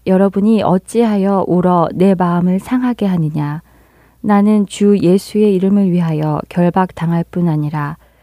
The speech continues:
예루살렘에서 죽을 것도 각오하였노라." 하니. 사도행전 이십일 장 십삼 절입니다.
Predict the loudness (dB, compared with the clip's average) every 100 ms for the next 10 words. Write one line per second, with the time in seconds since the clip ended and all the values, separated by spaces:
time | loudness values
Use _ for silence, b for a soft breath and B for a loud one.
0 | b b b 0 0 0 0 0 -2 -2
1 | -4 -4 -6 -4 -4 -2 -6 _ -8 -8
2 | -8 -10 -6 -4 -4 -4 -2 -4 -4 -6
3 | -8 -10 -10 -10 -14 _ _ _ _ _
4 | _ _ _ _ _ -4 0 2 4 2
5 | 2 -2 -4 -4 -2 -4 -4 -2 0 -2
6 | -4 -12 -2 2 2 0 -4 -4 -8 -8
7 | -10 -12 -18